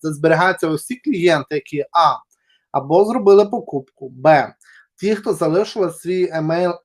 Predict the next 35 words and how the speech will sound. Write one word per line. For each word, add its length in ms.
<clears throat> 240
або 220
номер 320
телефону 440
на 140
етапі 380
сторінки, 500
е, 400
оформлення 500
замовлень, 380
але 180
не 160
завершили, 680
в, 500
ті, 180
хто 160
залишили 560
емейл 320
у 100
попапі, 460
але 180
ще 200
не 120
купили. 480
Тобто 260
можна, 320
наприклад, 520
зайти, 320
зручно 400
подивитися, 500
ага, 320
ось, 140
наприклад, 460
у 40
нас 440